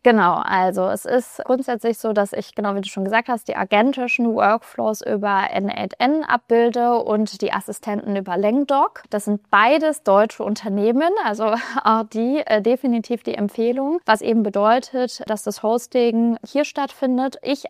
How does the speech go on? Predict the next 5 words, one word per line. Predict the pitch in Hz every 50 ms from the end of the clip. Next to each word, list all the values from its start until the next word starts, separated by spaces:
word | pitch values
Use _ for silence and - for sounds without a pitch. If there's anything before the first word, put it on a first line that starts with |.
| -
aber | - 226 233 240 240 226 226 220 202
weiterhin | 202 202 240 247 262 247 226 226
die | 214 196
Möglichkeit | 190 208 233 254 - 269 247 - - - 226 208 - -
habe, | 208 190 185 190 190 196 214 240 302 330